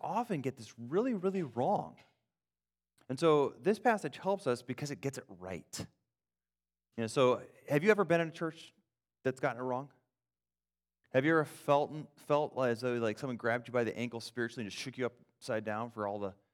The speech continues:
money they could get out of you? Or maybe a church that's so gentle in its call for you to give that you never felt this spiritual burden to worship and give sacrificially.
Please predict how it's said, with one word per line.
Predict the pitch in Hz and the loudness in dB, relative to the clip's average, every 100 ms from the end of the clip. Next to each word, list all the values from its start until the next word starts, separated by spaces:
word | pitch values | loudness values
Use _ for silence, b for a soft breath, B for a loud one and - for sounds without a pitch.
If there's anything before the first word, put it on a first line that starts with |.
| _ _ _ _ | _ _ _ _
money | 107 117 | -2 -2
they | 104 104 | -2 -4
could | 95 | -4
get | 104 95 | -6 -6
out | 101 | -6
of | 110 | -8
you? | 120 _ _ _ _ _ _ _ _ _ | -10 _ _ _ _ _ _ _ _ _
Or | - | 2
maybe | 135 135 139 | 6 6 6
a | 135 | 4
church | 135 147 139 | 2 -2 0
that's | 131 - | -4 -4
so | - 156 147 156 165 123 | -2 4 4 4 2 -2
gentle | 131 131 139 160 147 | -2 -2 0 -2 -2
in | 123 | -2
its | 117 - | -6 -8
call | - 123 135 | -4 -2 -2
for | 135 | -4
you | 127 | -4
to | 120 | -4
give | 95 104 107 160 202 - _ _ _ _ | -2 0 0 0 -4 -14 _ _ _ _
that | 127 135 | 0 0
you | 120 | -2
never | 120 131 151 196 | 4 4 6 2
felt | 190 170 160 160 | 2 0 0 -2
this | 110 | -10
spiritual | - - 139 135 135 | -12 -6 -6 -2 -4
burden | 113 101 135 120 120 107 82 80 - _ _ _ _ _ _ - | -4 -2 2 2 2 0 -4 -8 -16 _ _ _ _ _ _ -4
to | 139 | -2
worship | 117 110 135 135 156 143 | 0 2 2 2 -4 -4
and | 113 | -6
give | 98 104 | -4 -6
sacrificially. | - 101 101 104 - 101 - - | -4 -6 -6 -12 -8 -8 -8 -14